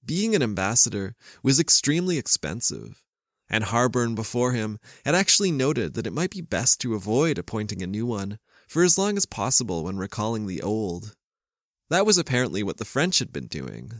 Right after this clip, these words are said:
and managing just fine with only an official agent handling matters. Once that agent became an ambassador, well then, then there would have to be expensive gifts made to the Sultan,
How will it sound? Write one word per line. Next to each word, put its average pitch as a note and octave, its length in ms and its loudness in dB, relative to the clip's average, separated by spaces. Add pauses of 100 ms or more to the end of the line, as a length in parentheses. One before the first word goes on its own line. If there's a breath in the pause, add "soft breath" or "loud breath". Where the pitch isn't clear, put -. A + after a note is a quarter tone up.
and B2 160 -2
managing C#3+ 460 2
just - 260 2
fine B2+ 480 -2
with G2+ 100 -6
only B2+ 280 2
an A#2 80 0
official - 420 0
agent B2 360 0
handling D#2 380 -6
matters. C2 680 -6 (880)
Once A#2+ 240 2
that A#2+ 160 4
agent A#2 400 0
became A2 300 -4
an F#2+ 80 -4
ambassador, G#2 800 0 (440)
well C3+ 200 4
then, F3+ 440 2 (480 loud breath)
then G3+ 280 6
there F#3 120 6
would C3 120 6
have B2+ 220 0
to A#2+ 80 -6
be A#2 120 0
expensive A#2+ 560 0
gifts D#3+ 340 2
made G2 220 -4
to - 100 -4
the G#2 120 -6
Sultan, A#2 640 -2